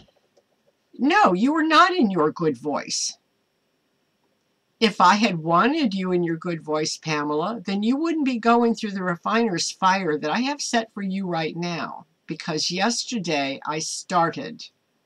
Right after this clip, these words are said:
I started that refiner's, uh, fire so that you will not remain the same.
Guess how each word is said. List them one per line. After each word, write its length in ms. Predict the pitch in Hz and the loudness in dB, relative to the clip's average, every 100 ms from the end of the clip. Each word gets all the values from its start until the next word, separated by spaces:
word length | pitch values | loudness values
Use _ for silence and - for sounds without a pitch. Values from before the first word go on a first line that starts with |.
| _ _ _ - - - - | _ _ _ -20 -20 -16 -6
I 140 | 202 | -4
started 640 | - - 262 294 339 302 | -2 0 4 4 4 2
that 180 | 262 247 | 2 2
refiner's, 840 | 220 208 - 226 269 233 202 - - _ _ - - - | 0 -2 0 0 0 -2 -4 -8 -14 _ _ -10 -10 -4
uh, 240 | 156 160 | -4 -4
fire 520 | - 190 220 214 - - _ - _ | -6 0 2 0 -6 -12 _ -20 _
so 240 | - 196 | -2 -2
that 160 | 196 - | -2 -4
you 180 | 208 214 | -2 -2
will 540 | 156 143 208 269 269 | -4 2 4 6 6
not 520 | 262 277 - - - _ _ _ _ _ _ _ _ _ _ _ _ | 6 6 4 -4 -12 _ _ _ _ _ _ _ _ _ _ _ _
remain 600 | 180 185 185 170 147 127 | -2 2 2 2 2 -2
the 120 | 143 | -6
same. 540 | - 160 160 143 - | -4 -2 -4 -6 -12